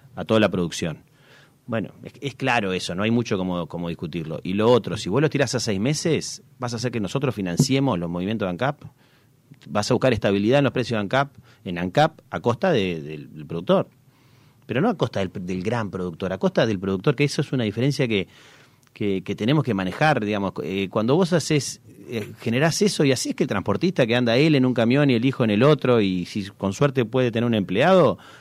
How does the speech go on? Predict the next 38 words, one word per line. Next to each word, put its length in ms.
y 120
pague 260
el 80
ocho 200
por 140
ciento 220
más 80
por 120
el 60
gasoil, 320
su, 220
su 100
insumo 320
básico. 540
Y 160
eso, 420
eh, 200
como 220
lo 100
plantean, 840
para 180
darse 280
estabilidad 760
a 120
la 100
parte 260
pública, 560
es 160
que 160
te 160
lo 80
financie 400
la 80
parte 240
privada, 480
es 60
la 80
realidad. 400